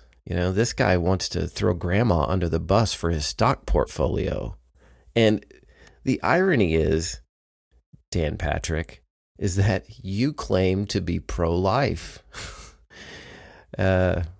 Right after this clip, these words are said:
I don't know. That's, that's, uh, what I would call hypocrisy. Yeah, that's what that is. Shame on you, sir. It's worth noting that no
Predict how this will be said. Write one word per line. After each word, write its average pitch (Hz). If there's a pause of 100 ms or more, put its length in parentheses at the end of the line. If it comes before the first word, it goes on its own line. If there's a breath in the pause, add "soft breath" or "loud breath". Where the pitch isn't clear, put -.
(840)
I 104
don't 101
know. 104
That's, 98
that's, -
uh, 92 (100)
what 104
I 101
would 92
call 85
hypocrisy. 82 (280)
Yeah, 82 (380)
that's 95
what 90
that 87
is. 78 (500 soft breath)
Shame 98
on 87
you, 87
sir. 78 (1900 loud breath)
It's 113
worth 143
noting 104
that 92 (100)
no 90